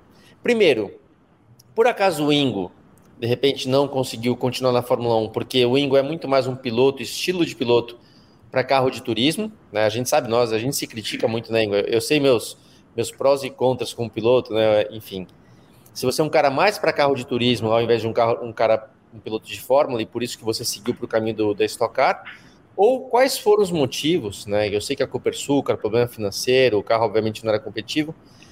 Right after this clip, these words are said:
mas quais foram os motivos que você não conseguiu, de repente, vingar como piloto de Fórmula um naquela época?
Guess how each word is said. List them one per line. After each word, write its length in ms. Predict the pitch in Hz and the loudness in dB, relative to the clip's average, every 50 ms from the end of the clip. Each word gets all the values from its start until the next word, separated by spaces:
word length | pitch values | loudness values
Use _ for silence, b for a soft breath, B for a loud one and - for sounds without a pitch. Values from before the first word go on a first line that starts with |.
| b b - | b b -4
mas 140 | - 131 - | -2 -2 0
quais 220 | - - 202 196 196 | 2 2 2 2 2
foram 160 | 190 175 175 | 2 2 4
os 40 | 170 | 4
motivos 360 | 156 147 151 - 151 156 - | 2 2 0 -2 -2 -2 -4
que 80 | - | -4
você 160 | 143 135 - 147 | -4 -4 -2 -2
não 80 | 143 | -2
conseguiu, 300 | - - 131 - 127 135 | -2 -4 -4 -2 0 0
de 60 | 117 120 | 0 0
repente, 340 | 123 - 131 127 - - 117 | 0 0 -2 -4 -4 -2 -2
vingar 560 | 123 120 110 110 110 110 110 113 110 - - - - _ | 0 0 2 4 4 4 2 2 -2 -8 -16 -20 -20 _
como 160 | - 113 117 113 | -6 -6 -6 -2
piloto 220 | - 110 113 110 | 0 0 0 0
de 80 | - - | 0 -2
Fórmula 300 | - 110 104 107 104 107 | -4 -2 0 2 2 2
um 20 | |
naquela 320 | 107 107 - 113 101 98 | 2 0 0 2 2 4
época? 320 | 95 92 92 - - - | 4 2 0 -2 -6 -16